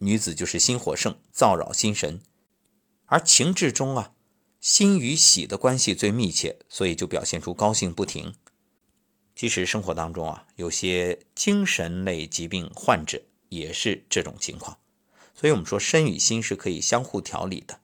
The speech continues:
调身可以调心，调心也可以调身。所以建议大家在专辑里面搜索“五十养心”，有这样一档节目，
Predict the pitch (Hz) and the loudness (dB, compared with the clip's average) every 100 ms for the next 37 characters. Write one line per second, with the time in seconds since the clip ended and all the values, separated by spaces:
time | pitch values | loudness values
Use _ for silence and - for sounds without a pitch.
0 | _ _ _ _ _ _ _ - 135 156 | _ _ _ _ _ _ _ 4 6 6
1 | 190 185 - - 85 - 82 - 101 - | 4 2 -4 -2 -2 -2 -2 0 -2 -2
2 | 90 107 - 139 - - 85 - _ - | -2 0 0 -2 -4 -8 -10 -10 _ -4
3 | 80 - - 127 131 _ _ _ _ _ | -4 -2 0 0 -2 _ _ _ _ _
4 | _ _ _ _ _ _ - 95 87 85 | _ _ _ _ _ _ -4 0 0 0
5 | - 98 92 90 - 90 101 _ - _ | 0 2 2 0 0 -2 -2 _ -20 _
6 | _ - 76 - 98 95 92 80 80 - | _ -6 -6 -2 -2 0 -2 -2 -4 0
7 | 101 - 76 - 95 85 - - 107 98 | 0 0 -4 -4 -6 -4 -2 -2 0 0
8 | 62 - - 113 - _ _ - 92 76 | 0 2 4 2 0 _ _ -8 -6 -4
9 | - 87 80 78 73 _ _ _ _ 92 | 0 0 -2 -6 -10 _ _ _ _ -8
10 | 80 76 78 - 85 101 - | -4 -4 -4 -4 -2 -2 -4